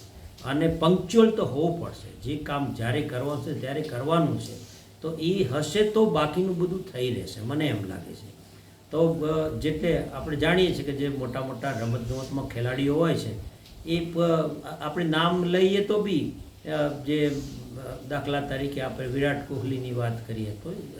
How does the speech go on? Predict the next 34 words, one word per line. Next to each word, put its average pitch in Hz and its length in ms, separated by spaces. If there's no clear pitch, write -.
બધા 170 160
કહે 202 280
છે 185 80
કે 170 200
પોતાની 160 460
ફિટનેસ 170 560
માટે, 131 280
પોતાના 131 500
રમત 135 380
માટે 131 240
સતત 196 480
નિયમિત 135 400
છે. 135 120
સચિન 151 380
તેંડુલકરની 147 640
બી 143 160
વાત 123 320
આવે 120 220
છે 117 100
કે 120 80
નિયમિત 143 440
આટલા 123 220
કલાક 127 380
બેટિંગ 120 400
કરવાનું, 120 520
અ, 123 240
સ્ટેડિયમમાં 131 680
જઈને 127 220
પ્રેક્ટિસ 120 580
કરવાની. 113 420
હમ? 151 80
અ, 135 120
સાનિયા 139 400
મિર્ઝા 143 540